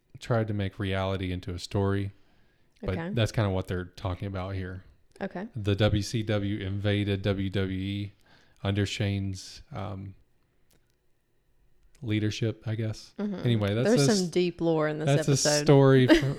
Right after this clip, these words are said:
Speaker 2: <laughs>
Speaker 1: uh, for another podcast, probably,
Speaker 2: Okay.
Speaker 1: but I just wanted to give a little bit of context there.
Speaker 2: Yeah,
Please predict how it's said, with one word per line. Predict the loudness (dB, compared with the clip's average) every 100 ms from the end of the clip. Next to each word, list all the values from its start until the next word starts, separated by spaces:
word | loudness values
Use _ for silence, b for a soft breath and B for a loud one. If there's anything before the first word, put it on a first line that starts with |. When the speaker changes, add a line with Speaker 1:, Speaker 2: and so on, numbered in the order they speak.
| -4
Speaker 2:
<laughs> | -2
Speaker 1:
uh, | 0
for | 4 6
another | 6 6 4
podcast, | 2 2 2 0 -2 -2 -2 0
probably, | 0 0 0 2 2
Speaker 2:
Okay. | 2
Speaker 1:
but | 0 0
I | 0
just | 0
wanted | 0 0
to |
give | 0 -2
a | -2
little | 0 0 0
bit | 0
of | -2 -4 -10 -8
context | -4 -2 0 -2 -4 -10 -4
there. | -2 -4 -8 b b b b b b b b b b _ _ _ -18 -18 -16 -12
Speaker 2:
Yeah, | -8